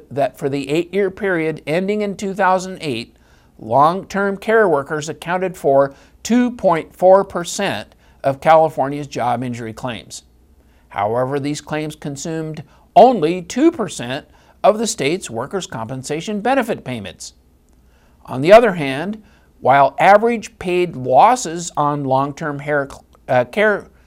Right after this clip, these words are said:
claims have consistently remained well below the average for all claims in California,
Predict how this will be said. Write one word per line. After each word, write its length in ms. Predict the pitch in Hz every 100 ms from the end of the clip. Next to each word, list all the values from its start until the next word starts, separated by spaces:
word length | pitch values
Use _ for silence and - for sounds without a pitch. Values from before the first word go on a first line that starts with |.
| _
claims 560 | - 143 131 160 190 - _ _
have 200 | - 160
consistently 680 | 190 185 - 233 - - 170
remained 460 | 160 151 160 160 143
well 340 | 135 185 233
below 320 | 214 196 190
the 200 | 165 151
average 520 | 156 185 151 131 151
for 240 | - 147 -
all 260 | 175 262 269
claims 400 | 170 160 156 143
in 120 | 123
California, 760 | 127 117 107 113 110 110 175